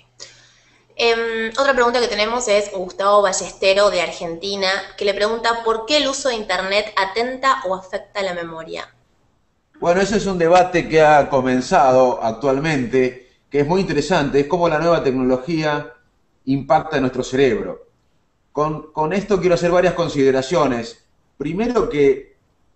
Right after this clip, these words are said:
Speaker 2: el cerebro no va a cambiar su estructura por la tecnología, porque tampoco lo cambió cuando apareció la escritura o inclusive cuando apareció el lenguaje. Para que el cerebro anatómicamente sea diferente, tienen que pasar miles de años.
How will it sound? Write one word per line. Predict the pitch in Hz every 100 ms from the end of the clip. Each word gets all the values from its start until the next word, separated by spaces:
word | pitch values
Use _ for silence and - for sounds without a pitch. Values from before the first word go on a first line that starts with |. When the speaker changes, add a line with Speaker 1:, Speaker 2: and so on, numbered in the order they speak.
| _ -
Speaker 2:
el | 139
cerebro | - 160 190 175
no | 156 160
va | 170
a |
cambiar | 143 131 156 165 123 -
su |
estructura | 113 113 113 135 143 139 127 117
por | 113
la | 117
tecnología, | 113 110 117 113 139 110 98
porque | 104 110
tampoco | 123 180 175
lo | 139
cambió | 127 139 151
cuando | 131 117
apareció | 113 113 110 135
la |
escritura | 127 120 110 165 160 143 131 127 - _ _ _
o | 123
inclusive | 127 135 160 160
cuando | 135 127
apareció | 120 120 117 139
el | 131
lenguaje. | 120 156 139 - 127 120 - _ _ _ -
Para | 113 123
que | 135
el |
cerebro | 147 151 175 170 160 143
anatómicamente | 131 160 156 135 147 151 143
sea | 147 139
diferente, | 131 135 131 156 147 135 120 110 - _
tienen | 131 127
que |
pasar | 120 135 135
miles | 147 139
de | 131
años. | 131 98 87 - _